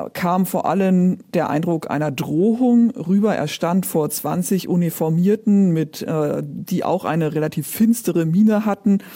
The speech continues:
Er selbst ein starres Gesicht und Putin sagte: "Wir verteidigen uns." Er sehe die fam-, ja, die historische und moralische Wahrheit auf der russischen Seite.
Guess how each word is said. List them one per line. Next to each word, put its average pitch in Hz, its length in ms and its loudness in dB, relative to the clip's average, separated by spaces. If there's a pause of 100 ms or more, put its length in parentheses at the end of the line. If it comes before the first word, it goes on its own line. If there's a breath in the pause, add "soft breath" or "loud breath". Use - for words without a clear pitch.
(300 loud breath)
Er 156 120 -2
selbst 156 360 -2
ein 151 100 0
starres 190 640 -4
Gesicht 175 500 -2
und 151 280 -2
Putin 175 340 -2
sagte: 151 400 -4
"Wir 143 100 -4
verteidigen 175 720 -2
uns." 165 360 -4 (380 loud breath)
Er 156 240 -2
sehe 151 380 0
die 143 180 -4
fam-, 143 440 -6
ja, 123 200 -6
die - 120 -12
historische 160 640 -2
und 151 200 -4
moralische 151 600 -4
Wahrheit 147 420 -4
auf 135 160 -8
der 143 80 -8
russischen 175 480 -6
Seite. 147 540 -2